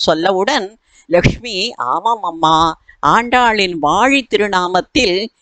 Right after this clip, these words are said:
பெரும்பூதூர் மாமுனிக்கு பின்னானாள் வாழியே என்று வருகிறது அம்மா," என்றாள். கூரத்தாழ்வானின் சிஷ்யரான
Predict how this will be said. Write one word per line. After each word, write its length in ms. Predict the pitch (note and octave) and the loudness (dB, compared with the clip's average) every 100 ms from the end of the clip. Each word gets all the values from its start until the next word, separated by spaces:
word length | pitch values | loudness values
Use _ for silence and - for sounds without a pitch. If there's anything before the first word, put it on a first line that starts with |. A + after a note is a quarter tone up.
| _ G#3 | _ 0
பெரும்பூதூர் 840 | G3 B3+ B3+ B3+ A#3+ A3 A3 G#3+ | 2 0 2 4 4 4 2 2
மாமுனிக்கு 680 | E3+ D#3+ A3 A3 G#3+ - G3+ - | 0 0 0 0 -2 0 -2 -2
பின்னானாள் 760 | E3+ E3+ A3 A3+ A3+ G#3 G3+ F3+ | -6 -2 0 0 0 0 0 2
வாழியே 400 | D3+ F#3+ G#3 G#3+ A3 | 0 0 0 0 0
என்று 200 | G3+ F#3 | 0 0
வருகிறது 500 | F3 F#3+ G#3 G3 F#3 | 2 2 2 2 -2
அம்மா," 280 | F3 E3 F3 | -2 -4 -2
என்றாள். 480 | A#3+ D#3 C#3+ B2 - _ _ _ _ | -2 0 0 0 -2 _ _ _ _
கூரத்தாழ்வானின் 1000 | A3 C4 C#4+ - A3 G#3+ F#3+ G3 F#3+ F#3+ F#3+ | 2 4 2 0 0 0 2 0 0 -2 0
சிஷ்யரான 680 | F3 - A3 G3+ E3+ E3+ | 2 0 0 -4 -4 -2